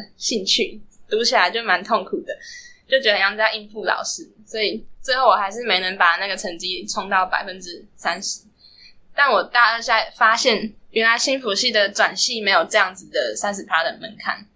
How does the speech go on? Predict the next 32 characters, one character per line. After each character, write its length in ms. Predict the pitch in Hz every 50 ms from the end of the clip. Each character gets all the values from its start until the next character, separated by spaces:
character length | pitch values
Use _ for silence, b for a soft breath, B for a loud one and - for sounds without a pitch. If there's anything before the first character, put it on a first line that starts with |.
| _ _ _
所 140 | - 220 220
以 40 |
想 200 | 220 214 220 - 196
说， 120 | 214 208
不 100 | 208 208
然 180 | 220 190 180 170
我 80 | 156
拼 180 | - - 208 185
一 80 | 202 208
把 160 | 190 170 -
看 160 | - 202 196
看 160 | 196 185 190
好 100 | - -
了， 140 | - - -
就 120 | - 214 214
是 260 | 226 220 202 - - _
死 180 | - - - 208
马 180 | 214 202 185
当 200 | 185 196 196 202
活 140 | 202 180 170
马 180 | 185 170 - -
医， 220 | 170 156 - - 214
既 120 | 226 240
然 140 | 220 196 202
不 100 | 214 214
能 160 | 202 165 -
辅 160 | - - 185 160
双， 260 | - - 170 175 196
那 180 | 202 202 185
我 120 | 151 180 180
干 180 | - 185 185
脆 260 | 202 208 208 180 -